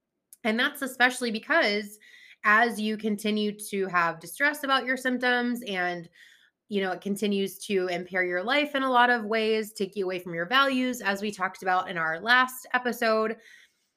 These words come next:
of course it makes sense that that is going to contribute to depression or symptoms of depression. So depression is, other than other anxiety-related conditions, depression is one of the most commonly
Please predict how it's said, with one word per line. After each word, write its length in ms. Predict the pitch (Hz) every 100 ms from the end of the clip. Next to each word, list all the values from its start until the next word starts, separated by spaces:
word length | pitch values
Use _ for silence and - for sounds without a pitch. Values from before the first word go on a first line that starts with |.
| _
of 120 | 254 285
course 320 | 403 480 392
it 100 | 214
makes 240 | 202 -
sense 220 | 214 202
that 200 | - 202
that 180 | 196 190
is 100 | 196
going 240 | 196 202 202
to 100 | 208
contribute 580 | 208 196 196 196 185 -
to 420 | 214 196 185 185 175
depression 600 | 180 - 190 - 165 160 180
or 140 | 185
symptoms 500 | 180 202 202 190 175 175
of 260 | 180 175 170
depression. 600 | 175 175 160 - 165 190
So 160 | 208
depression 540 | 196 196 247 262 302 285
is, 500 | 220 208 208 202 - - - - _ 214
other 280 | 220 233
than 260 | 214 202 202
other 220 | 190 185
anxiety-related 800 | 180 180 180 180 185 180 170 165
conditions, 540 | - 240 330 311 285 277
depression 440 | 214 214 214 220
is 240 | 214 185
one 140 | 196 196
of 100 | 180
the 80 | 185
most 400 | 185 185 180 -
commonly 760 | 202 185 190 185 180 175 175